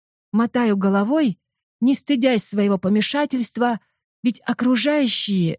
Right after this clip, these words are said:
ведут себя аналогично. Я расслабляюсь. Наконец-то расслабляюсь. А потом открываю глаза. Джейк замер с бутылкой пива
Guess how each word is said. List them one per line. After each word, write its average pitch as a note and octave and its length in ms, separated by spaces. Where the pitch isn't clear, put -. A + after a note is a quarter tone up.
ведут G3+ 360
себя A3+ 340
аналогично. G3+ 920
Я A3 220
расслабляюсь. G3+ 1000
Наконец-то A#3 960
расслабляюсь. G#3 1080
А G3+ 100
потом D#4 340
открываю G#3 480
глаза. F#3+ 540
Джейк A3+ 500
замер G3 460
с E3 60
бутылкой F3+ 520
пива B3 440